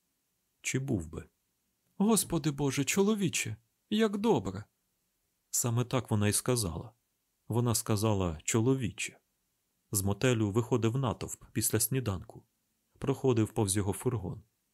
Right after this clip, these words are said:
Пусті погляди походжали ним своїми численними мініатюрними ніжками. Він мусив подумати. Додому їхати було не можна.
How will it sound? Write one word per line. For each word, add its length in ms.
Пусті 300
погляди 500
походжали 580
ним 180
своїми 380
численними 640
мініатюрними 720
ніжками. 500
Він 360
мусив 360
подумати. 640
Додому 540
їхати 420
було 280
не 120
можна. 420